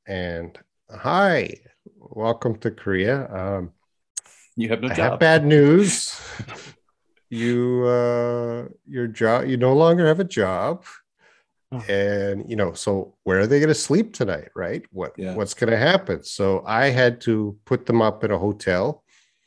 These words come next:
Speaker 1: I put them up at a hotel for about two weeks, and I got them another job. And, uh, they stayed in Korea for about two years.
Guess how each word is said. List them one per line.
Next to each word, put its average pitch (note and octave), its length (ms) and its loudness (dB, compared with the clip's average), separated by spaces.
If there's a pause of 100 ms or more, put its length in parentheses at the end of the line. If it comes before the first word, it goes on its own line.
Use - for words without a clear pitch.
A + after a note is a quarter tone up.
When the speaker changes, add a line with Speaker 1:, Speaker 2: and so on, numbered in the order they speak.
(480)
Speaker 1:
I - 80 -20
put A2 200 -4
them A2 160 0
up G2+ 200 0
at A2 100 -2
a G2 80 -2
hotel G2 540 0
for F#2 800 -6
about F2 320 -10 (100)
two D#3 240 -2
weeks, - 560 -6 (720)
and F2+ 300 -6
I E2+ 80 -4
got F2+ 220 -2
them G2+ 140 -2
another G2+ 340 -4
job. D#2 320 -8 (440)
And, E2 440 -8
uh, D#2+ 260 -8
they G2 160 -8
stayed C#3+ 440 0
in B2+ 160 2
Korea F2 400 -4
for - 180 -20
about E2+ 280 -8
two F2+ 200 -8
years. - 500 -16